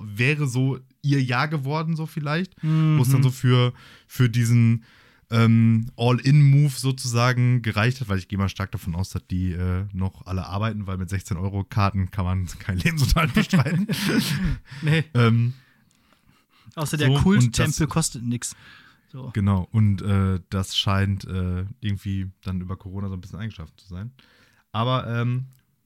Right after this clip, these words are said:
Speaker 1: gerne alle hingehen.
Speaker 2: Mhm.
Speaker 1: Äh, auch für fünfundzwanzig Euro lohnt es sich.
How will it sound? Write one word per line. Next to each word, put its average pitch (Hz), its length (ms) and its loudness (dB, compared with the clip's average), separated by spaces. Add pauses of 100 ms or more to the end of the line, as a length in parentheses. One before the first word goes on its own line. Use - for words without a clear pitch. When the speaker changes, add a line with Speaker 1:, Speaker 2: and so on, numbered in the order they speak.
(180)
Speaker 1:
gerne 113 340 2
alle 127 140 4
hingehen. 151 400 4 (300)
Speaker 2:
Mhm. 131 200 -2
Speaker 1:
Äh, 117 240 2 (220)
auch 113 180 0
für 117 140 -2
fünfundzwanzig 110 500 0
Euro 82 160 -8
lohnt 90 220 -2
es - 140 -8
sich. 170 360 -4